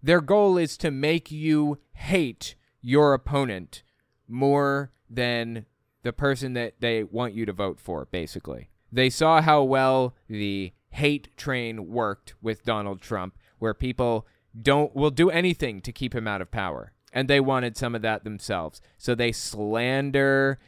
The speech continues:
and smear and do everything they can to make people hate Joe Biden, up to and including fabricating nonsense and claim that it came off of a laptop from his son.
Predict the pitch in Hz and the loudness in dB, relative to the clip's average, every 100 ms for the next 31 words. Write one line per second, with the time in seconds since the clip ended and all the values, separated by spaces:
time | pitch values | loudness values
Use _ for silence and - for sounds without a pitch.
0 | _ 92 101 - - 120 117 127 131 127 | _ -10 -10 -8 -10 -8 -6 -2 0 0
1 | 127 113 104 104 101 117 135 127 135 131 | 0 -2 -4 -6 -4 -4 -2 -2 -4 -4
2 | 127 123 135 110 107 107 107 - _ - | -4 -4 -4 -4 -4 -6 -8 -14 _ -10
3 | 101 101 113 - 120 117 104 98 123 120 | -6 -4 -6 -6 -4 -4 -6 -4 -2 -2
4 | 110 110 104 104 101 101 - - - 175 | -4 -4 -2 -2 -4 -4 -4 -4 0 0
5 | 175 127 127 - 123 120 - 139 156 139 | 0 -4 -6 -6 -6 -6 -8 0 2 2
6 | 107 95 95 _ _ _ - 202 202 185 | -2 -6 -12 _ _ _ -4 2 2 4
7 | 196 170 175 147 147 139 139 131 _ _ | 2 2 2 2 2 0 -2 -10 _ _
8 | - 113 139 214 262 240 - 127 101 101 | -10 -4 2 4 4 0 -4 -4 -4 -4
9 | 120 - 151 156 151 131 - 139 135 131 | -6 -2 0 2 2 0 0 -2 0 0
10 | 127 131 113 - _ _ 113 107 117 - | 0 0 -2 -6 _ _ -2 0 2 2
11 | - 120 110 - 123 117 110 95 - - | 2 0 0 -2 -4 -4 -6 -6 -12 -10
12 | - 120 80 | -4 -4 -4